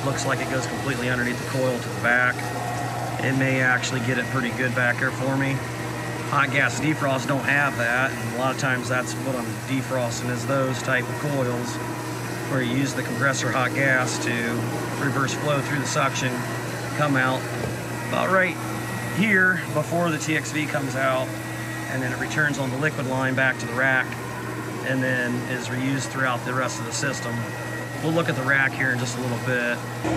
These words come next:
All right, so that one was wire tied on there, and it just came undone, so I don't have the metal clip like these have got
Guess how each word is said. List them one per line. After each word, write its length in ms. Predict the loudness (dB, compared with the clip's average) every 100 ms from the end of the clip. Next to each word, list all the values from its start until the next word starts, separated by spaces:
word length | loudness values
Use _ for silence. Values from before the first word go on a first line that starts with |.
| 2
All 100 | 2
right, 240 | 2 2 0
so 320 | 0 2 2 4
that 200 | 4 6
one 200 | 6 6
was 100 | 4
wire 340 | 2 4 2
tied 360 | 2 2 2 2
on 200 | 2 2
there, 240 | 2 2
and 120 | 0 0
it 160 | 0
just 140 | -2 0
came 240 | 0 2
undone, 560 | 0 0 0 0 0 -2
so 180 | -2 -2 -2 -2 -2 -2
I 100 | 0
don't 160 | 2 2
have 180 | 2 2
the 60 | 2
metal 200 | 2 2 2 2
clip 220 | 4 2 2
like 220 | -2 2
these 180 | 2 2
have 140 | 2
got 180 | 2